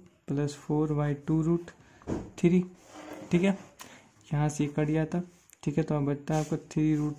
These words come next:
थ्री माइनस फ़ोर बटा थ्री रूट थ्री प्लस फ़ोर। अब आप चाहते तो थ्री रूट थ्री माइनस फ़ोर by थ्री रूट थ्री प्लस फ़ोर, इसका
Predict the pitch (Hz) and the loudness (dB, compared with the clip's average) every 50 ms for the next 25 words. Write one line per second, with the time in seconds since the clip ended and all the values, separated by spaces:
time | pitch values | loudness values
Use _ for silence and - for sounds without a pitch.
0 | - - - 170 175 180 180 - - - - - - - - - - 151 143 143 | -6 0 2 4 4 4 2 0 -6 -18 -20 -20 -20 -20 -20 -2 2 4 4 6
1 | 139 143 143 139 143 - - - 156 165 165 160 151 143 147 156 160 160 156 - | 6 4 2 0 -4 -6 -2 0 0 2 2 2 0 0 2 0 0 0 -2 -4
2 | - - - 156 143 151 156 160 147 147 147 147 - - - - 165 160 170 175 | -16 -6 -6 -2 0 0 0 0 0 0 -2 -2 -4 -8 -4 0 2 2 4 2
3 | 170 - - - - - - - - - - - - _ _ 151 147 156 156 156 | 0 -2 -8 -20 -20 -20 -20 -20 -20 -20 -20 -20 -20 _ _ 2 2 2 2 0
4 | - - 180 180 180 180 180 - - - - - - - - - _ _ - 175 | 0 2 6 6 6 4 2 -8 -16 -20 -20 -20 -20 -20 -20 -20 _ _ 2 4
5 | 180 185 180 180 - - 170 156 151 151 151 - 147 135 139 147 151 - - - | 6 6 4 2 0 2 4 4 4 2 4 2 2 2 2 0 -4 -8 -14 -20
6 | _ - - - - - - _ _ - 156 - - - - 170 160 180 180 180 | _ -20 -20 -20 -20 -20 -20 _ _ -6 -6 -6 -10 -2 -2 2 4 4 4 4
7 | 165 156 151 147 147 - - - - 170 180 185 190 - - - _ - - 156 | 4 4 2 2 0 -4 -10 -2 -2 0 0 0 -2 -4 -10 -20 _ -6 -2 0
8 | 143 143 147 147 151 143 - - - - 165 165 175 165 151 139 135 135 139 143 | 2 4 4 2 2 0 -4 -10 -2 2 2 4 4 4 4 2 2 2 0 -2
9 | 139 - - - 170 156 175 175 165 156 156 151 147 151 - - - 175 160 175 | -4 -10 -4 -2 0 2 2 2 2 2 2 2 0 -2 -10 -4 -4 0 0 2
10 | 180 185 208 - - - - - - - - - - - _ _ _ - 156 165 | 2 0 0 -4 -10 -20 -20 -20 -20 -20 -20 -20 -20 -20 _ _ _ 0 2 4
11 | 175 170 175 - - 143 139 139 139 - - - _ _ - - 170 - - - | 4 2 0 -2 0 2 2 2 0 -6 -14 -20 _ _ -2 0 0 0 0 0
12 | - 202 | 0 0